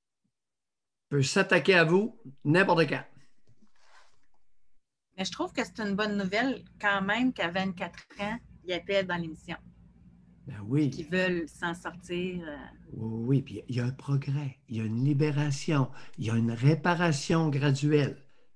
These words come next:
Speaker 1: Tranquillement. Rome ne s'est pas construit en un jour. Écoutez, c'est pas ordinaire, là.
Speaker 2: C'est comme un abonné, il dit, en plus, ça s'est passé, euh, pas dans un trou perdu, dans le fin fond du Québec. De,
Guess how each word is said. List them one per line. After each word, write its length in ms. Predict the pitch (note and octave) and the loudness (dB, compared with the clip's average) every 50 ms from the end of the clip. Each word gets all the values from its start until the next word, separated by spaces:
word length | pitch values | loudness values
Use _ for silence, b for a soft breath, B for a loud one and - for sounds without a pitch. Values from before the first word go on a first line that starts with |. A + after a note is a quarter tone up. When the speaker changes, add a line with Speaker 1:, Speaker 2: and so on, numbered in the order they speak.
| - - - | -20 -20 -20
Speaker 1:
Tranquillement. 840 | - - F#2 G2+ A2+ A#2+ C3 - F3 F#3 F#3 G3 G#3 G3+ F#3 C3+ - - - - - - - - - - | -14 -10 -6 -2 -2 -2 2 4 4 6 6 6 6 4 4 4 0 -6 -18 -20 -20 -20 -20 -20 -20 -20
Rome 720 | - - - G2 A2+ B2 C3+ C#3 D3 D#3 D#3+ E3 E3+ E3+ E3 | -18 -12 -6 -2 2 4 6 8 8 10 8 8 6 6 6
ne 100 | D3+ C3+ | 6 6
s'est 160 | C3+ C#3 C3+ | 6 4 2
pas 140 | - C#3+ C#3 | 2 2 4
construit 520 | C#3+ D3+ C#3+ C#3 C#3 - F3 E3 E3+ F3 | 6 6 6 6 4 4 4 6 6 8
en 140 | E3 D#3+ E3 | 8 6 6
un 140 | F3 F3+ F3 | 6 6 6
jour. 480 | D#3+ F#3+ A3+ A3 G3 C3+ - - - - - - - - - - - - - - - - - - - - - - - - - - - _ - - - - - - - - - - - - - - | 8 8 10 10 8 6 2 -8 -16 -20 -20 -20 -20 -20 -20 -20 -20 -20 -20 -20 -20 -20 -20 -20 -20 -20 -20 -20 -20 -20 -20 -20 -20 _ -20 -20 -20 -20 -20 -20 -20 -20 -20 -20 -20 -20 -20 -20
Écoutez, 280 | - - - D#3 F3+ F#3+ | -18 -4 4 6 6 6
c'est 340 | C3+ - - B2+ A#2 - - | 6 4 0 -2 -2 0 2
pas 220 | G3 G#3 G#3 - - | 4 4 4 4 2
ordinaire, 720 | D#3 D#3 C#3 - D#3+ D#3+ F3+ G3 A3 A3 F#3 D3 B2 A2+ | 0 0 0 0 0 4 6 8 8 8 8 4 2 0
là. 200 | C3 A#2+ - - - - - - - - - - - - - - - - _ _ | -4 -8 -10 -12 -18 -20 -20 -20 -20 -20 -20 -20 -20 -20 -20 -20 -20 -20 _ _
Speaker 2:
C'est 80 | - A3+ | -12 -6
comme 180 | - G#3 F#3 F#3 | -4 -2 0 0
un 120 | F3 F3+ | 0 0
abonné, 440 | F3+ F3 E3+ F3+ F3 F3+ G#3 A3 F#3+ | 0 0 0 0 -2 -2 -2 -4 -4
il 60 | E3+ | -4
dit, 240 | E3 G3 A3 G3+ F#3 | -4 -4 -2 0 -2
en 80 | E3+ | -2
plus, 160 | D#3 - A3 B3 | -2 -4 -8 -6
ça 140 | - G3 | -6 -6
s'est 140 | E3+ - F#3 | -8 -8 -12
passé, 540 | F3 F#3 E3+ E3+ E3 E3+ F3 G3+ A3 A3+ A3 G3+ | -6 -4 -4 -4 -4 -6 -6 -6 -6 -4 -2 -4
euh, 240 | F3 D#3 D3 C#3+ C#3 | -2 -4 -4 -6 -8
pas 180 | - A#3 A#3+ | -6 -6 -4
dans 280 | A3+ A3+ G3 F3+ F3+ G3 | 0 0 0 0 0 -2
un 100 | F#3 F3+ | -4 -4
trou 160 | - G3+ G3+ | -4 -8 -6
perdu, 420 | - G#3 E3+ D#3+ E3+ E3 F3+ G3 | -2 -2 -2 -2 -2 -8 -6 -6
dans 140 | G#3 A3+ G3 | -2 0 0
le 60 | F#3 | 0
fin 240 | F3 - G3+ F#3 F#3 | 0 -4 -6 -6 -6
fond 220 | F3+ - G3 G3 F#3+ | -6 -6 -6 -6 -6
du 160 | F3 F3 F3 | -8 -12 -10
Québec. 440 | - F3+ E3 D#3+ G3 G#3 G3+ F#3+ F3 | -6 -6 -4 -4 -4 -6 -6 -6 -6
De, 80 | F#3+ | -6